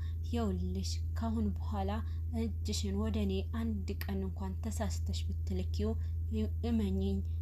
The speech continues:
አንቺ ጋር ያለኝንም ጥላቻ ሁሉ አወጣልሻለሁ። እና ደግሞ ይሄ ስለ ብልግና ፎቶሽንና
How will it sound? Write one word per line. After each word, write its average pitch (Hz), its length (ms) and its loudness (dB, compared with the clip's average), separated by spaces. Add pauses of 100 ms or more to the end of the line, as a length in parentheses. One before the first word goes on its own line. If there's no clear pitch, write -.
(140)
አንቺ 220 400 2
ጋር 196 240 0 (180)
ያለኝንም 214 840 2
ጥላቻ 190 520 2
ሁሉ - 260 2 (500)
አወጣልሻለሁ። 196 1080 2 (380)
እና 208 300 4
ደግሞ 190 300 2 (500)
ይሄ 226 140 4 (140)
ስለ 226 320 2
ብልግና 190 500 2 (100)
ፎቶሽንና 190 760 2